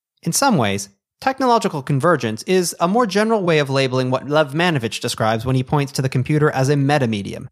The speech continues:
as we discussed in episode five. This is the idea that virtually any media form or type of media content can be incorporated into the medium of the computer. It relies on a contrast, one where,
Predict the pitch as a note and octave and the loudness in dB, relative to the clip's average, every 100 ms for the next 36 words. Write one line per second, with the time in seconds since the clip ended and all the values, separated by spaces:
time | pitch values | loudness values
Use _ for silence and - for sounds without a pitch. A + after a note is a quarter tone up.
0 | _ - A2 A2 G#2+ - A2+ G#2 G2 - | _ -6 -4 -2 -2 0 0 -2 -4 -4
1 | - G2 - D#3+ F#2+ - - _ _ _ | -6 -8 -2 0 0 -6 -18 _ _ _
2 | _ - B3+ C4+ A3+ F3 C#3+ C3 A2 G#2+ | _ -4 -2 0 2 2 2 0 0 -2
3 | D#3 A3 - A3 - F#3 G#3+ F3+ F#3 F#3 | -2 -4 -2 -6 -2 -2 0 2 2 0
4 | F3+ - C3 D3+ D3+ A2 A2 A2 - E3 | 0 0 2 2 0 0 -2 -4 -4 -2
5 | C#3 C3+ D3 D3 - C#3+ B2+ A2 A#2 - | 0 0 0 0 0 0 0 -2 -6 -10
6 | _ _ - G#3 G#3+ G#3 - B3 B3 A#3 | _ _ -4 0 0 -2 0 0 2 0
7 | A#3 F3 F3 D#3 D3 D3 C#3+ C#3+ C#3 B2 | -2 -2 -2 0 -2 0 0 0 -2 -4
8 | C3 C#3 C3 G#2+ - - _ _ _ _ | -2 -2 -2 -4 -6 -14 _ _ _ _
9 | _ _ _ A3 A#3 A#3+ A#3 G#3 E3+ C#3+ | _ _ _ -2 2 2 2 0 0 0
10 | A#2 - E2 - - - _ _ G3+ A3 | -2 -4 -10 -10 -12 -14 _ _ 0 2
11 | A3 F#3 E3 D#3 D3+ | 2 0 2 2 2